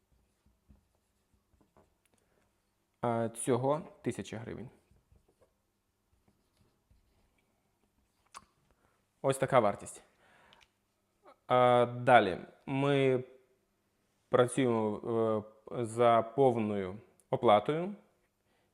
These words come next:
І далі йде відправка. Відправка по новій пошті.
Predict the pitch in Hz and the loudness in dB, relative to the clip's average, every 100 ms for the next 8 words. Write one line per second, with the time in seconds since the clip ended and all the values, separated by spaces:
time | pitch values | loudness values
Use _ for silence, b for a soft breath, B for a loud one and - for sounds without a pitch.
0 | - 139 135 127 131 202 180 117 123 151 | -8 -6 -4 -4 -2 -2 -2 -4 -2 -2
1 | 160 - _ _ - 120 - 95 - - | -4 -12 _ _ -10 -4 0 0 -2 -10
2 | 117 196 220 151 - 127 147 - - 107 | -6 -2 -2 -4 -4 -2 -2 -6 -10 -6
3 | 110 107 - - - | -4 -6 -12 -18 -20